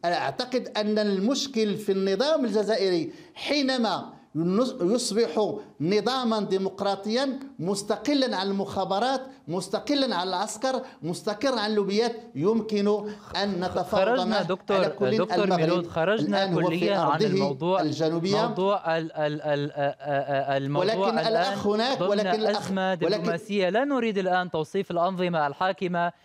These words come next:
Speaker 2: لا في المغرب ولا في الجزائر ولا
Speaker 1: لا.
Speaker 2: في أي دولة عربية
Speaker 1: لا، لا، لا،
Speaker 2: نتحدث
Speaker 1: لا،
Speaker 2: عن هذه
Speaker 1: صحيح.
Speaker 2: الأزمة لو سمحت.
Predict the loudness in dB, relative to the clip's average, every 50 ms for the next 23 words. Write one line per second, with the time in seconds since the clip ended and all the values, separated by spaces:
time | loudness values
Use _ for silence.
0 | _ _ _ _ -4 0 2 2 2 2 0 -2 0 0 2 2 2 2 2 0
1 | 0 0 0 0 0 0 2 0 0 -2 -2 -2 0 0 0 0 -2 -4 -2 0
2 | 0 2 2 2 0 0 0 0 0 0 0 0 0 0 0 0 0 -2 0 0
3 | 0 0 0 0 -4 _ _ -16 -6 -2 0 0 2 2 0 0 0 -2 0 0
4 | 0 0 0 0 0 -2 -2 -2 -2 -2 -2 -2 -2 -2 0 0 0 0 0 0
5 | 0 0 0 0 0 0 -2 -2 -2 -2 -4 -4 -4 -2 -2 -2 -2 -4 -4 -6
6 | -6 -6 -6 -8 -10